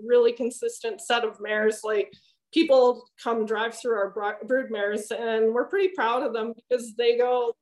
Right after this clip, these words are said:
"Wow, this is an outstanding set of broodmares that are very consistent." Um,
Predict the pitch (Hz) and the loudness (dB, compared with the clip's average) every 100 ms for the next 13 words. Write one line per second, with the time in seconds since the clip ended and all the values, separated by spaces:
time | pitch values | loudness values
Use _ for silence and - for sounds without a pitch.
0 | - 262 214 _ _ _ _ - 330 247 | -2 -2 -2 _ _ _ _ -20 -8 -4
1 | 208 220 214 220 - 254 240 240 247 - | -2 -2 -2 -4 -6 -4 0 2 0 0
2 | 226 214 233 262 226 214 214 208 214 214 | -2 -4 -4 -4 -2 -2 -2 -2 -2 0
3 | 214 220 220 214 202 208 202 311 311 - | 2 2 2 0 -2 -6 -6 -4 -4 2
4 | 196 208 - _ _ _ - 240 220 208 | 2 0 -12 _ _ _ -6 0 0 0
5 | 214 208 | -4 -8